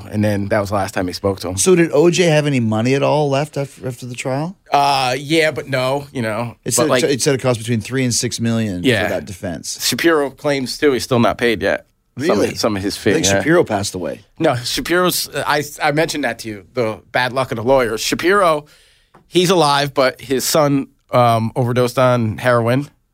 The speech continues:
Speaker 1: Uh, Johnny Cochran died of a brain tumor.
Speaker 2: There you go, right.
Speaker 1: Robert Kardashian died of cancer. F. Lee Bailey got disbarred. <laughs>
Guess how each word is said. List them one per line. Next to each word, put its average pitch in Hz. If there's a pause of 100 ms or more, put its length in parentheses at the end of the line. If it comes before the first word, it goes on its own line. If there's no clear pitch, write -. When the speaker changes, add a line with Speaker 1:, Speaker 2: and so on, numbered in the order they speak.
(280)
Speaker 1:
Uh, 110
Johnny 135
Cochran 131
died 120
of 117
a 113
brain 113
tumor. 117
Speaker 2:
There 104
you 87
go, 71
right. 78
Speaker 1:
Robert 123
Kardashian 123
died 110
of 101
cancer. 123 (320)
F. 139
Lee 156
Bailey 135
got 135
disbarred. 135 (420)
<laughs> -